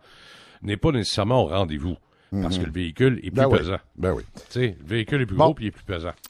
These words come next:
Speaker 2: Parlons
Speaker 1: Là-dessus.
Speaker 2: d'argent, le marché immobilier qui, ma foi, se porte très bien, puis même que les prix continuent d'augmenter.
Speaker 1: Ça, c'est une, euh, drôle de chose, particulièrement
Speaker 2: Oui.
Speaker 1: à Montréal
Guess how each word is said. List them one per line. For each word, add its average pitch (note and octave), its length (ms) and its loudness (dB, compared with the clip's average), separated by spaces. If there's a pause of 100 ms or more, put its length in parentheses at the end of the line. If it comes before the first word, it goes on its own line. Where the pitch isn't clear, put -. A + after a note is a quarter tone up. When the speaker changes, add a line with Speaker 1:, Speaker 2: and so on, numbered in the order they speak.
(200)
Speaker 2:
Parlons G#3 320 6
Speaker 1:
Là-dessus. G#2+ 160 -4
Speaker 2:
d'argent, C3 580 4
le A#2 140 4
marché B2 320 0
immobilier C3+ 680 4
qui, - 120 -6
ma G2+ 180 2
foi, G#3 300 2
se - 160 -2
porte G#2+ 380 0
très C#3 260 2
bien, B2 340 2
puis A#2 140 0
même F#3 280 4
que - 120 2
les G#2 280 2
prix D#3+ 420 0 (320)
continuent F#3 500 2
d'augmenter. E2+ 520 -2 (420)
Speaker 1:
Ça, - 260 -2
c'est G#2+ 280 -4
une, F#2 220 -2
euh, D#2 320 -2
drôle F2+ 300 -4
de D#2 60 -4
chose, C#2+ 260 -10
particulièrement B2 480 0
Speaker 2:
Oui. B2+ 60 4
Speaker 1:
à A#2 40 4
Montréal F#2 680 0